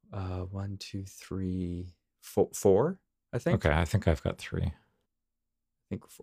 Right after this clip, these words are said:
Speaker 1: 'cause I've got Rito, I've got the
Speaker 2: Yeah.
Speaker 1: one close
Speaker 2: The
Speaker 1: to
Speaker 2: main, the main
Speaker 1: Kakariko,
Speaker 2: one.
Speaker 1: the
Speaker 2: Yeah.
Speaker 1: main one, the one close to Kakariko, and then the one just south of the town, like, the one that's Great Plateau area.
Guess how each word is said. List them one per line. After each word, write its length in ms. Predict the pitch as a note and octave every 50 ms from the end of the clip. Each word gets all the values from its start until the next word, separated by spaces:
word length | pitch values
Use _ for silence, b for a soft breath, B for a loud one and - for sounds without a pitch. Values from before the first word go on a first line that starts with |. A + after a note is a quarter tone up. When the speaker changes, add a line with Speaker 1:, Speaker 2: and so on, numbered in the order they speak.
| - -
Speaker 1:
'cause 120 | A2 F#2
I've 120 | F#2+ F2
got 260 | - F#2+ F2 D2+ - _ _ _ _ _ _ _ _ _ -
Rito, 600 | F#2+ G2 G2+ G#2+ G#2+ A2+ A#2 A#2+ B2+ C#3+ D3 C#3 - _ _ _ _ _ _ _ _ _ _ _ _ _ -
I've 60 | - G#2+
got 120 | G2 E2
the 60 | G2
Speaker 2:
Yeah. 40 | F2+
Speaker 1:
one 320 | G2 G2 G2 G2+ G2+ F#2+ - _ _ _ _ -
close 320 | - - - G#2 G2+ F#2
Speaker 2:
The 60 | G2
Speaker 1:
to 60 | F#2 G2+
Speaker 2:
main, 120 | G#2+ G2+ G2 F2+
the 80 | F#2+
main 200 | F#2 F#2+ F#2 F2
Speaker 1:
Kakariko, 60 | E2 D#2+
Speaker 2:
one. 380 | D#2 D#2 D#2 E2 F2 F2+ E2+ - _ _ _ _
Speaker 1:
the 60 | - E2+
Speaker 2:
Yeah. 80 | D#2
Speaker 1:
main 200 | F#2+ F#2 F2 E2
one, 320 | D2+ C#2+ D2 D2+ D#2+ - - _ _ _
the 60 | -
one 160 | F#2 F#2+ G2 F#2
close 200 | - G#2 F#2 -
to 40 | -
Kakariko, 680 | - F#2 E2+ - - E2+ E2+ E2 - - D#2 D#2+ E2 D2+ -
and 120 | - F2
then 120 | E2+ D#2+ D#2+
the 80 | E2+
one 320 | E2+ F2 E2 E2 E2 E2 E2
just 240 | D#2 E2+ - - -
south 340 | - D#2+ C#2+ D2+ - - -
of 460 | - - D2+ D2+ D2+ D2 - - - -
the 80 | D#2+
town, 400 | - - - B1+ C2 C#2+ - - A2 A2
like, 180 | - D#2 F2+ -
the 80 | - G2
one 180 | E2+ D#2+ D#2+ E2+
that's 300 | D#2 - - - - -
Great 240 | _ - D2+ - -
Plateau 460 | - - - - - - D2 C#2+ - -
area. 340 | - - - - - -